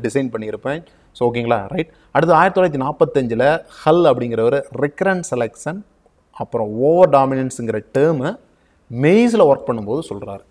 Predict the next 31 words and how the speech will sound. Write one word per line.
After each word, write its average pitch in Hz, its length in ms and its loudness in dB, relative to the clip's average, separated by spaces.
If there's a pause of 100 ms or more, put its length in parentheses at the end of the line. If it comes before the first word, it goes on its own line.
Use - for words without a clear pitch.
(140)
ரிகரண்ட் 131 420 -4
செலெக்ஷனுங்கிற 117 520 -2
ஒரு 107 220 -4
டேர்மையும், 120 460 -4 (400)
ஓவர் 156 380 4
டாமினன்ஸ் 131 460 2
அப்படிங்கிற 113 340 -4
கூடிய 113 260 -2
ஒரு, 107 180 -2 (120)
அஹ், 107 300 -10
டேர்மையும், 131 440 0 (480)
அஹ், 113 600 -6 (220)
இந்த 160 200 4
ரிகரண்ட் 190 340 4
செலெக்ஷன் 196 260 0
ஒண்ணும் 175 120 0
கிடையாது. 117 360 0
ரிப்பீட்டர் 160 480 2
செலக்ட், 139 280 -2 (100)
அஹ், 120 260 -4
செலெக்ஷன், 131 480 -2 (160)
ரிப்பீட்டட் 139 440 0
செலெக்ஷன், 120 380 -4
generation 147 480 0
after 123 340 -8
generation, 120 460 -6 (560)
அஹ், 120 280 -4 (220)
with 143 180 -2 (140)
frequent 170 340 0
intermatting. 131 560 -2
So, 123 160 -6